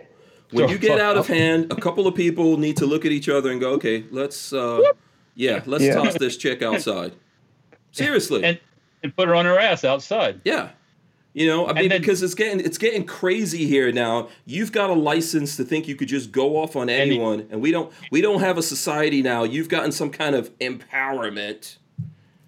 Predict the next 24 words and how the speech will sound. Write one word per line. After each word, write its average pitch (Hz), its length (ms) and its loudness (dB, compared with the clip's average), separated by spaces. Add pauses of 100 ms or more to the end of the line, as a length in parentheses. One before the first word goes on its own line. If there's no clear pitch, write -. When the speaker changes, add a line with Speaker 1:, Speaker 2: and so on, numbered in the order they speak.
(200)
Speaker 1:
Wow, 113 340 -2
I - 40 -4
really 208 240 -2
feel 156 380 0
like, 113 360 -4 (720)
man, 110 400 -4
that 120 180 -8
chick, 151 320 -8
her 113 100 -6
boyfriend, 131 600 -6
her 120 60 -8
girlfriend, 120 480 -10
or 113 40 -10
whoever 117 320 -8
the 110 100 -8
hell 110 200 -6
it 107 100 -4
is, 107 320 -6 (640)
I - 60 -20
feel 139 180 -4
sorry 143 240 -6
for 139 120 -8
you. 139 320 -4 (840)
Speaker 2:
Well, 127 280 -8